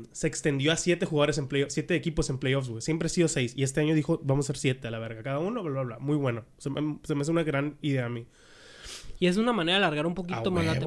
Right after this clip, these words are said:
Speaker 2: temporada.
Speaker 1: güey. Pues no, no, no es una semana extra, es, son juegos más, son más
Speaker 2: Sí,
Speaker 1: juegos.
Speaker 2: sí.
Speaker 1: Está muy interesante. Pero, eh,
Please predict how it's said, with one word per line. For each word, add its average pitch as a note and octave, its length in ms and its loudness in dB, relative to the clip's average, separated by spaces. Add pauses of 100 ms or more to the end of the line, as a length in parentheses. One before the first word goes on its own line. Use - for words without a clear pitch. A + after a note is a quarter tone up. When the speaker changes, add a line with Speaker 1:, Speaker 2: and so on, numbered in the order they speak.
Speaker 2:
temporada. D#3 280 2
Speaker 1:
güey. C3+ 120 -6
Pues D#3+ 160 4
no, F#3 360 4
no, F#3 140 2
no G3 100 0
es G3+ 100 0
una A3+ 100 -2
semana F#3 280 2
extra, G#3 340 -4
es, D3+ 220 0
son E3+ 200 4
juegos D#3 340 6
más, B2 260 -6
son D#3 140 0
más E3+ 120 2
Speaker 2:
Sí, G3 60 0
Speaker 1:
juegos. B2 200 2
Speaker 2:
sí. - 60 -4
Speaker 1:
Está - 60 2
muy D#3 120 4
interesante. C3 460 0 (500)
Pero, A3 280 6 (1000)
eh, C#3 500 4